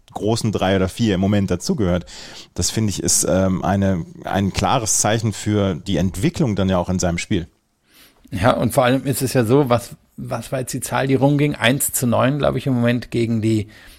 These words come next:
Speaker 2: seit, weiß ich, acht, neun Monaten gegen die anderen Top drei
Speaker 1: Ja.
Speaker 2: und acht null gegen alle anderen Top ten Spieler. <laughs>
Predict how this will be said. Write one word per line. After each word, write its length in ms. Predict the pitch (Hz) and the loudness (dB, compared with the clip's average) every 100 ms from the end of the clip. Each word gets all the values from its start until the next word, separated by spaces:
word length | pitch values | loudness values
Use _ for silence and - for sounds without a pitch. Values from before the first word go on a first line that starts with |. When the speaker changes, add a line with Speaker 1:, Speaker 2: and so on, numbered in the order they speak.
| _ - | _ -12
Speaker 2:
seit, 480 | 101 95 95 - - | -6 -4 -4 -6 -8
weiß 200 | 104 117 | -4 -4
ich, 180 | - | -6
acht, 160 | - - | -10 2
neun 220 | 120 117 | 4 6
Monaten 420 | 117 131 143 151 | 6 4 2 0
gegen 220 | 139 117 113 | -2 -2 0
die 100 | 110 | 2
anderen 260 | 120 120 | 2 2
Top 220 | - 117 | 2 0
drei 540 | 107 104 127 147 165 170 | -2 0 2 2 0 0
Speaker 1:
Ja. 140 | 113 | 0
Speaker 2:
und 340 | - 120 113 123 | 2 2 4 4
acht 240 | - - | 2 2
null 140 | 131 | 2
gegen 180 | 117 120 | 4 2
alle 160 | 113 113 | 2 0
anderen 260 | 113 113 | 0 -2
Top 200 | - - | -2 -8
ten 180 | - 95 | -10 -10
Spieler. 360 | - 95 95 - _ - - - - | -12 -12 -14 -14 _ -20 -20 -20 -2
<laughs> 420 | 117 - - 160 | 0 2 4 6